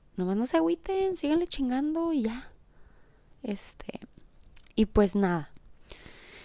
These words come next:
Este, creo que ya saqué todos mis feelings. Como les digo, la neta,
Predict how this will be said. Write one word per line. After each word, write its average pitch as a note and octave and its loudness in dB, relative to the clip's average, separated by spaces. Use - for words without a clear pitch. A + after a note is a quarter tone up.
Este, G#3+ 2
creo G#3+ 2
que A3+ 0
ya C4 4
saqué C#4 0
todos C#4 -4
mis B3 -2
feelings. B3+ -2
Como C4 8
les B3 8
digo, A#3+ 4
la D#4 6
neta, A#3+ 0